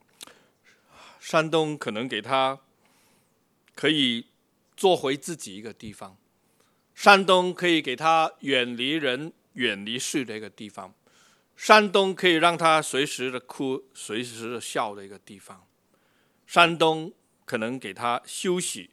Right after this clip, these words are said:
一个安全感的地方。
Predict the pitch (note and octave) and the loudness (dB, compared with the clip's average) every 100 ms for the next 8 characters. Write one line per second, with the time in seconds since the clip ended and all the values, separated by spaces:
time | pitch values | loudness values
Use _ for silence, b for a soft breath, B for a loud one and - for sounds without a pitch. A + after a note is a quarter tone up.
0 | _ _ _ _ _ - C#3 B2+ G#2+ - | _ _ _ _ _ -8 -6 -4 -6 -8
1 | _ _ _ C#3+ D3 C#3+ C#3 A2+ A#2 - | _ _ _ -8 -6 -8 -12 -12 -12 -14
2 | G2 E2+ F#2+ - G2+ - F#2+ | -18 -18 -20 -18 -18 -16 -18